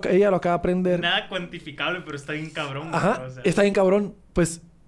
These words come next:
Speaker 1: empiezas a dejarte llevar por esas sensaciones
Speaker 2: Ajá.
Speaker 1: que es la inti-, intuición, y ejercitas la intuición porque nadie te va a enseñar en la escuela, así como no te enseñan de que, o sea, de cómo pagar impuestos, tampoco te enseñan de la intuición, pues, o sea, son los
Speaker 2: Sí,
Speaker 1: uni-,
Speaker 2: claro.
Speaker 1: no te enseñan ninguno de los dos polos, pues, te
Speaker 2: Lo
Speaker 1: quieren
Speaker 2: vas, sí,
Speaker 1: llevar,
Speaker 2: sí.
Speaker 1: llevar acá por un pinche todo chueco y todo raro.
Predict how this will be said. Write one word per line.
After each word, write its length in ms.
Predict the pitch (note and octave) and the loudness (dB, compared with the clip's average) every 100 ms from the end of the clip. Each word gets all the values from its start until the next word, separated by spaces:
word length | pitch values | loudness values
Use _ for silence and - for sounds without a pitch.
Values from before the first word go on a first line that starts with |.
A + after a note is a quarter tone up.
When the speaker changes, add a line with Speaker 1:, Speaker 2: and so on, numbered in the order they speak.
| - | -4
Speaker 1:
empiezas 400 | E3+ F#3 F#3+ E3+ E3 | 0 2 2 0 0
a 80 | |
dejarte 300 | D#3 D3+ D3 | 0 0 0
llevar 200 | E3 D3+ | 0 2
por 100 | E3 | 2
esas 160 | D#3+ E3+ | 0 0
sensaciones 800 | - - F3 D#3+ D#3+ F#3 F3+ E3+ | -4 -2 0 2 2 2 2 0
Speaker 2:
Ajá. 60 | |
Speaker 1:
que 60 | F3 | -2
es 80 | E3+ | 0
la 80 | F3+ | 0
inti-, 320 | E3+ F3 C#4 | 2 0 2
intuición, 720 | F3 F3+ E3 G#3 F3+ F3 - - - - | 2 2 2 4 4 2 -4 -18 -20 -4
y 80 | F#3 | 0
ejercitas 280 | F3 E3 F#3 | 2 2 4
la 60 | F#3 | 2
intuición 260 | F#3+ G3+ | 4 2
porque 180 | G3+ F#3+ | 2 2
nadie 140 | E3+ | 2
te 80 | E3+ | 2
va 20 | |
a 20 | D#3+ | 0
enseñar 140 | E3+ | 0
en 20 | |
la 40 | D#3+ | -2
escuela, 320 | - D#3 D#3+ D3 | 0 0 0 0
así 120 | D#3+ | -2
como 120 | F#3+ | -2
no 80 | E3+ | -2
te 80 | F3+ | -4
enseñan 320 | F3 F#3 F#3 | -2 -2 -2
de 100 | E3 | -2
que, 220 | C#3+ B2 - - - - | -2 -2 -6 -20 -20 -4
o 100 | D#3 | 0
sea, 140 | E3 | 4
de 120 | C#3+ C3+ | 4 2
cómo 180 | D#3 D#3 | 0 2
pagar 220 | D3 D3+ | 4 4
impuestos, 340 | E3 F#3+ F3+ | 4 2 2
tampoco 240 | D#3+ D3 D#3+ | 2 0 0
te 80 | D3 | 0
enseñan 160 | D#3 | 0
de 60 | D3+ | 0
la 60 | |
intuición, 300 | C#3+ C#3+ C3 C3 | -2 -2 -2 -2
pues, 120 | B2+ | 0
o 40 | |
sea, 80 | D3+ | 0
son 100 | E3+ | 0
los 100 | G3+ | 0
Speaker 2:
Sí, 60 | G#3+ | 0
Speaker 1:
uni-, 100 | F#3+ | 0
Speaker 2:
claro. 200 | F3 B2 - - | -4 -8 -16 -8
Speaker 1:
no 100 | F#3 | -4
te 80 | A3 | -2
enseñan 240 | G#3 A#3+ | -2 -2
ninguno 200 | A3+ F#3+ G#3 | 0 0 2
de 20 | |
los 60 | F#3 | 2
dos 160 | F3+ | 0
polos, 460 | - E3 F3 F3 C3 | 0 2 4 2 0
pues, 260 | - B2+ - | -4 -4 -2
te 100 | D3 | 0
Speaker 2:
Lo 40 | |
Speaker 1:
quieren 200 | F3 G3+ | 2 4
Speaker 2:
vas, 40 | G#3+ | 4
sí, 40 | |
Speaker 1:
llevar, 340 | F#3+ E3+ E3+ E3 | 4 4 2 4
Speaker 2:
sí. 40 | F3 | 6
Speaker 1:
llevar 260 | E3+ E3+ | 6 6
acá 240 | F3+ F#3+ F3+ | 4 2 2
por 100 | F#3 | 2
un 100 | F#3 | 2
pinche 240 | F#3+ F#3+ | 0 0
todo 200 | F#3+ F#3+ F#3+ | 0 0 2
chueco 320 | E3+ E3+ E3+ | 0 0 -2
y 40 | |
todo 140 | E3 F3 | -2 -4
raro. 300 | D#3+ D#3+ | -4 -6